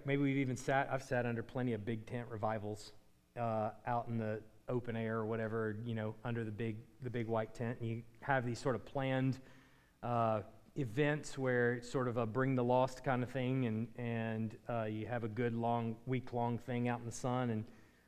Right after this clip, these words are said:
uh, you know, everybody's gotta wear their suits and sweat through 'em, and, you know, you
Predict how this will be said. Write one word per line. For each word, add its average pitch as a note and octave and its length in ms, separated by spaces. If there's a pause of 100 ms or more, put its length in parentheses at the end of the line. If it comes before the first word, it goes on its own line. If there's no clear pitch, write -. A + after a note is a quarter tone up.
(120)
uh, A#2 340 (560)
you C3+ 140
know, A#2 60
everybody's A#2+ 320
gotta A#2+ 160
wear A#2+ 180
their A#2 100
suits B2+ 360
and A#2 260 (100)
sweat - 520
through B2+ 220
'em, B2 120
and, A#2 240 (100)
you B2+ 120
know, A#2 120
you A#2 260